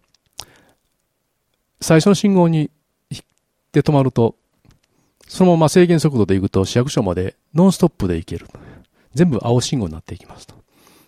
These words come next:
ですから三分で着くわけですね。どんなに飛ばしてもダメなんですけど、制限速度でちゃんと行くと全部青信号になっていくと。同じように、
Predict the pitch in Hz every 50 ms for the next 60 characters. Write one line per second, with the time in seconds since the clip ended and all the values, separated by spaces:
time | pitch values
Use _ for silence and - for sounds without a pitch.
0 | _ _ _ 135 123 - 113 101 95 - 123 165 226 - 202 131 98 87 - -
1 | - 80 80 101 107 - - 175 - - _ _ _ _ _ _ _ _ _ _
2 | _ _ - - - - _ _ _ - - 135 160 180 180 185 - - 240 214
3 | 139 - - 151 107 98 - - _ _ _ _ _ _ _ - 110 101 90 76
4 | 90 92 - 139 127 - _ _ _ _ _ _ _ _ - - 170 170 170 151
5 | 147 160 151 139 135 147 139 - 151 175 - 135 147 - - - - 165 - -
6 | _ _ _ _ _ _ _ _ _ _ - 170 175 139 117 - 98 104 - -
7 | 120 104 92 85 82 - _ - - - - - - - - - - - - -
8 | - - - - - _ _ _ _ _ _ _ _ _ _ 143 151 160 160 180
9 | 175 135 131 139 110 98